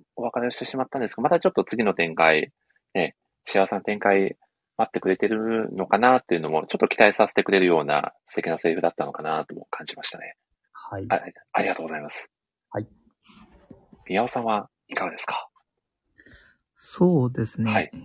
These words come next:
Speaker 3: 多分、二、二巻とかだったと思うんですけども、
Speaker 1: うんうんうん。
Speaker 3: あ、あ、好きなシーンですよね。
Speaker 1: 好きなシーンですね。はい。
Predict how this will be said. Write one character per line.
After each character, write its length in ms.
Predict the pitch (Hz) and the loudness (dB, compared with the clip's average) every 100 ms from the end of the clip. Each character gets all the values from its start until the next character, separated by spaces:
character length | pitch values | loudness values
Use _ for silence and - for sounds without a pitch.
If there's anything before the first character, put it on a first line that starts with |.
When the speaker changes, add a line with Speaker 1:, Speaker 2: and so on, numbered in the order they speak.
| - _ - - | -20 _ -20 -6
Speaker 3:
多 120 | - | 0
分、 140 | 139 - - | 2 0 0
二、 240 | 135 170 135 | 0 2 2
二 140 | 151 | 4
巻 300 | 180 180 196 | 6 6 6
と 120 | 196 | 4
か 140 | 190 165 | 2 4
だ 80 | 160 | 4
っ 80 | |
た 140 | - 160 | 2 2
と 80 | 117 | 6
思 160 | 110 | 6
う 40 | 107 | 4
ん 60 | |
で 80 | 104 | 0
す 80 | - | -2
け 100 | 104 | -2
ど 100 | 98 | 0
も、 320 | 110 104 - - | 0 0 -4 -12
Speaker 1:
う 40 | |
ん 40 | 85 | -2
う 60 | 123 | 0
ん 40 | |
う 40 | - | 2
ん。 40 | |
Speaker 3:
あ、 60 | 147 | -2
あ、 40 | |
好 80 | - | -2
き 120 | 180 | -2
な 80 | 120 | -2
シ 120 | - | -2
ー 40 | 107 | -4
ン 20 | |
で 60 | |
す 100 | 113 | -4
よ 80 | 92 | -4
ね。 160 | 143 165 - - | -4 -4 -8 -12
Speaker 1:
好 60 | - | 0
き 60 | 165 | 2
な 80 | |
シ 100 | - | 2
ー 20 | 143 | -2
ン 20 | |
で 80 | 139 | -6
す 80 | - | -6
ね。 100 | - | -4
は 120 | |
い。 100 | - | -4